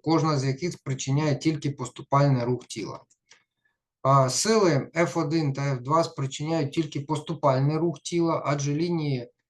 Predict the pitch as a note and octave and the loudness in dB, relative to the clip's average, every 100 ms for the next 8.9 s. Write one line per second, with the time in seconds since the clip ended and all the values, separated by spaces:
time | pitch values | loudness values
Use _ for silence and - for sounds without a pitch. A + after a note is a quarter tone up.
0 | _ A#2+ C#3 D#3+ C3+ - D3 C3+ - - | _ -8 -4 -2 -2 -2 -4 -6 -14 -6
1 | F#3 G3+ F#3 C#3+ C3+ E3 D3+ C#3 - C#3+ | 0 0 0 -2 0 0 0 -2 -2 -2
2 | C#3 - D#3+ C3+ C3 A#2+ C3+ B2 - - | -2 -4 -2 -2 -4 -2 0 0 -4 -6
3 | C3+ C3+ D#3+ D#3+ _ _ _ _ _ _ | -2 0 -2 -4 _ _ _ _ _ _
4 | _ - C#3+ - G3 E3+ C#3 D3 - F#3 | _ -4 -2 0 0 0 0 -6 -4 -6
5 | - - D#3+ D#3+ C3+ D3+ D3 D#3+ E3 D3 | -6 -2 0 0 0 -4 -4 -6 0 2
6 | C3+ C3 F#3 F#3 D3 - B2+ - C#3+ D#3 | 4 2 0 -2 -6 -6 -8 -4 -2 0
7 | C#3+ - - D3 C#3 - C3 D3+ D3+ D3+ | -2 -4 -6 -4 -4 -4 -2 -2 -2 0
8 | C3 A2 G#2+ B2 - - G#2 D2+ | 0 -2 -8 -10 -10 -10 -10 -10